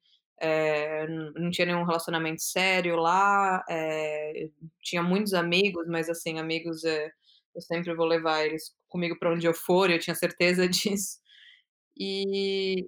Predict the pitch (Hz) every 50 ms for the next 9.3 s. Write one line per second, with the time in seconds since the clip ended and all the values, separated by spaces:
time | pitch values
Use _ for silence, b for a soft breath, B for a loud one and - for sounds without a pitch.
0 | - 196 - 214 214 214 208 208 208 208 220 226 240 254 254 254 247 240 233 233
1 | 226 220 214 214 208 202 196 185 - _ _ - 214 226 220 254 220 196 196 190
2 | 190 196 208 226 220 247 233 220 214 214 214 202 185 185 - 214 214 214 233 240
3 | 247 240 240 - 208 202 196 208 220 233 254 269 269 269 262 233 214 208 214 240
4 | 226 - - 196 202 233 208 226 226 226 - - 240 269 269 - 147 135 - 147
5 | 147 151 151 - - - - - - 185 202 220 214 - 220 180 160 156 151 -
6 | - - - - 170 180 185 185 - 196 180 185 180 190 202 196 190 196 202 202
7 | 196 190 202 220 226 214 202 208 208 208 214 226 214 202 202 190 190 208 202 214
8 | 202 208 202 202 202 - 208 202 240 233 190 165 180 202 208 208 - - 190 190
9 | 220 226 170 139 -